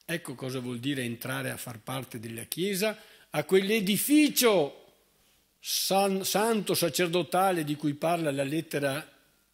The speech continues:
agli Ebrei, la lettera di San Pietro, eh, e proprio per questa missione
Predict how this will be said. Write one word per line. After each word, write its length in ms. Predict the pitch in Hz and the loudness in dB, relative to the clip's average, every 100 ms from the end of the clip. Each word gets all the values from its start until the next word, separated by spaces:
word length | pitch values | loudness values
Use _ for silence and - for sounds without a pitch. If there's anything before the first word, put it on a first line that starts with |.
| _ | _
agli 260 | - 123 147 | -12 -4 -2
Ebrei, 440 | 147 160 196 190 | 0 2 0 0
la 120 | 143 | -4
lettera 520 | 139 151 151 151 143 131 | -4 -6 -4 -2 0 -2
di 120 | 123 | -2
San 280 | - 147 131 | -2 -2 -2
Pietro, 640 | 180 233 - 254 277 285 - - - | 0 0 0 0 0 -2 -14 -18 -2
eh, 300 | 151 131 - - - - - - - _ - | 0 0 -4 -20 -20 -20 -20 -20 -20 _ -2
e 520 | 165 160 151 - - _ _ _ | 2 2 0 -4 -20 _ _ _
proprio 340 | - 175 196 170 | 0 2 4 2
per 260 | 156 139 | 2 0
questa 580 | - 196 180 - - - - | 4 4 4 2 0 0 -2
missione 1040 | 135 170 - - 202 214 233 262 269 | 0 2 2 2 4 4 4 2 -4